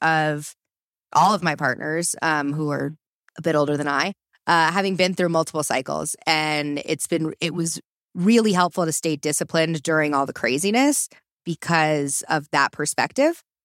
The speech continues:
And a lot of our managers have not been through cycles. Um, and a lot of just seed funds out there, there's a lot of emerging managers have not been through cycles. And it'll be a very good, uh, learning period for all of us. But we've definitely been getting our crew together. Uh, we're doing a call next week,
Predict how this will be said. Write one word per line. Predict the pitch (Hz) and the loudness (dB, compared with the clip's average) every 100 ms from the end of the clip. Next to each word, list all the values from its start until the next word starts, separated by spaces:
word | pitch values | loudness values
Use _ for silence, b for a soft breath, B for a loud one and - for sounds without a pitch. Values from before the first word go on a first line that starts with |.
| - | 0
And | 175 165 160 160 | 2 4 2 2
a | |
lot | 170 175 | 4 4
of | 170 | 4
our | 165 151 | 0 0
managers | 156 156 143 143 139 | 0 0 0 0 0
have | 151 151 | -2 0
not | 185 | 0
been | 175 151 | 0 -6
through | 135 | -4
cycles. | - 117 139 147 - - | -4 -4 -4 -6 -8 -2
Um, | 156 143 135 | 0 2 2
and | 147 | 2
a | |
lot | 147 147 | 4 2
of | 143 139 | 0 -4
just | 147 - | -8 -6
seed | 151 - | -6 0
funds | 135 135 | 0 2
out | 131 | -2
there, | 143 143 139 - - | 0 2 0 -2 -6
there's | 156 156 | -8 -2
a | |
lot | 139 135 | 0 0
of | |
emerging | 135 135 139 | 0 0 0
managers | 135 135 135 - | -2 -2 -4 0
have | |
not | 143 160 | 2 2
been | 147 | -2
through | 131 | -6
cycles. | 135 120 127 226 262 - B B B - | -4 -2 2 2 0 -8 B B B -2
And | 160 156 151 147 | 0 0 -2 -2
it'll | 151 156 | -4 0
be | 156 | 0
a | |
very | 147 147 151 | 2 0 0
good, | 143 156 147 151 - - | 0 0 0 -2 -8 -2
uh, | 147 143 | -2 0
learning | 151 156 185 | -2 0 -2
period | 180 190 202 226 233 | 0 2 4 2 0
for | 190 | 2
all | 156 160 | 4 4
of | 180 | 2
us. | 247 294 - _ B | 0 -2 -8 _ B
But | 180 175 | -2 0
we've | 180 | 0
definitely | 160 180 185 180 156 160 | 2 0 2 -2 -2 -2
been | 156 | -2
getting | 156 160 151 | 0 0 0
our | 147 151 | 0 -2
crew | - 156 | -2 -2
together. | 151 151 147 151 147 143 151 - | 0 0 0 0 0 0 -2 -2
Uh, | 143 | 0
we're | 147 | 0
doing | 151 | -2
a | 143 | -2
call | 147 135 | -2 -2
next | 135 - | -4 -4
week, | 139 135 - | -4 -4 -6